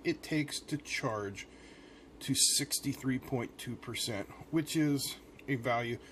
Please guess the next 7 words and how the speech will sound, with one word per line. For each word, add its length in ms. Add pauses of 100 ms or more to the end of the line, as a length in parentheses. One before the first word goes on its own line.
(300)
of 200
Euler's 500
number. 380 (1200)
If 220
you're 80
not, 260
uh, 200